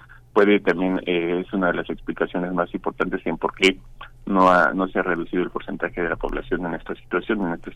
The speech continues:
situación de pobreza laboral. Entonces, digamos, ese es uno de los impactos, primero de, de corto plazo, en un incremento muy significativo,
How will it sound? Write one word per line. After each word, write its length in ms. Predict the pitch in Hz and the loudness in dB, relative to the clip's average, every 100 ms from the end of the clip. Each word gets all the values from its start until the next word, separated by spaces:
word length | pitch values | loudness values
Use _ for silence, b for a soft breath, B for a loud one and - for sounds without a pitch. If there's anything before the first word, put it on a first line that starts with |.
| - | -14
situación 460 | - 82 - 78 | -8 -6 -6 -4
de 80 | 80 | -4
pobreza 420 | - 80 78 - | -4 -4 -6 -6
laboral. 360 | - 80 87 - - b b b b b | -4 2 2 2 -2 b b b b b
Entonces, 420 | 90 98 95 101 | 0 2 2 2
digamos, 360 | 98 87 87 90 | 4 4 4 2
ese 160 | 90 92 | 0 0
es 100 | 98 | 0
uno 140 | 90 | 2
de 80 | 82 | 2
los 180 | 82 - | -2 -4
impactos, 400 | - 87 - 90 | 0 0 0 -6
primero 400 | 90 92 113 113 | 0 4 8 8
de, 200 | 98 78 | 6 4
de 160 | 87 | 0
corto 300 | - 101 - | 0 0 0
plazo, 320 | - 101 101 92 | 0 2 2 -2
en 80 | |
un 140 | 87 92 | -2 -2
incremento 460 | - 85 87 87 87 | -2 -2 -2 0 0
muy 120 | 101 | 0
significativo, 720 | - 98 104 110 - 120 143 | 0 -2 0 0 2 4 2